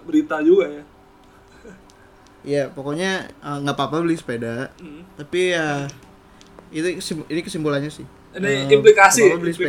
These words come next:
Speaker 1: implikasi. <laughs>
Speaker 2: Yang menurut kita, ini menurut kita ya.
Speaker 1: Iya, iya.
Speaker 2: Nggak apa-apa beli sepeda, tapi ya jangan di tempat yang rame, dekat rumah aja.
Speaker 1: Iya.
Speaker 2: Kalau mau rame-rame, bareng komunitas, ya cari kemana kan banyak tempat juga, nggak harus di C F D gitu.
Speaker 1: Nah.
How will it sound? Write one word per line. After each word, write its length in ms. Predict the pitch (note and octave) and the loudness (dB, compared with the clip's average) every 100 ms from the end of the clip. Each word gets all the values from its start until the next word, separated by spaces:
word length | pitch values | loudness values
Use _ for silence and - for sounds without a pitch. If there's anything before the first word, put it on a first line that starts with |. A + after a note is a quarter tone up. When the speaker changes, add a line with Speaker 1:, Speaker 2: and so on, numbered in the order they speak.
| C#3 | 2
Speaker 1:
implikasi. 200 | C#3 D3+ B2 C3 - - - - - - | 2 0 -2 -6 -8 -14 -20 -20 -20 -20
<laughs> 720 | - - - - - - - | -20 -20 -20 -20 -20 -18 -8
Speaker 2:
Yang 100 | D3+ | -4
menurut 240 | D#3+ D#3 | -4 -4
kita, 240 | F3 E3 E3+ | -4 0 0
ini 120 | D#3 | 2
menurut 220 | F#3+ F3 E3 | 0 -2 -6
kita 180 | D#3+ | -4
ya. 200 | D#3+ C3 | -2 -2
Speaker 1:
Iya, 160 | B2 E3 D3+ | -4 -6 -8
iya. 120 | - - - - - | -12 -20 -20 -20 -12
Speaker 2:
Nggak 120 | C#3 | -6
apa-apa 200 | C3+ D3+ | -2 -2
beli 160 | F#3 F3+ | -2 -2
sepeda, 460 | F3+ D3+ C3+ D#3 F3 | -2 -2 2 2 2
tapi 280 | D#3 - F#3+ | -2 0 2
ya 180 | F3 D#3 | 2 0
jangan 420 | D3 C#3 D3 C#3+ | -2 -4 -4 -4
di 100 | C#3 | -6
tempat 380 | C3+ C#3+ C#3+ C#3+ | -6 -8 -8 -6
yang 140 | C#3+ | -4
rame, 340 | C#3+ E3 F3+ E3 | -2 -2 -2 -2
dekat 220 | D3 C#3+ | -4 -4
rumah 260 | C3+ C3+ C#3+ | -8 -6 -6
aja. 260 | D3+ D3+ C#3 | -2 0 0
Speaker 1:
Iya. 80 | C#3 | -2
Speaker 2:
Kalau 180 | C#3 C#3 | -4 -4
mau 200 | C#3+ D3 | -4 -4
rame-rame, 800 | D3 D3 D3 C#3 D3 F#3 F#3 - D#3+ | -2 -2 -2 -2 -2 -2 -4 -8 -12
bareng 260 | D3 C#3+ D3 | -2 -2 -2
komunitas, 640 | D3+ D3 C3+ - F3+ F3+ - - - | -6 -6 -6 -4 -4 -4 -12 -20 -14
ya 120 | - C#3 | -8 -4
cari 580 | E3 E3 F3 F3 E3 - - - | -2 -2 -2 -2 -4 -8 -20 -20
kemana 380 | D#3 E3 F3+ A3 | -10 -6 -6 -4
kan 140 | A#3+ | -4
banyak 260 | A3 G#3 G3+ | -4 -6 -8
tempat 380 | D3 C#3+ D#3 | -10 -6 -6
juga, 240 | D#3 C3+ D3 | -4 -4 -4
nggak 180 | D3 C#3+ | -2 -2
harus 140 | C#3+ | -4
di 140 | D3+ C#3+ | -6 -8
C 80 | C#3 | -6
F 100 | B2+ | -6
D 320 | C3+ D3 C#3 C3 | -6 -6 -6 -6
gitu. 60 | |
Speaker 1:
Nah. 340 | E3+ D#3 D3 | -8 -10 -14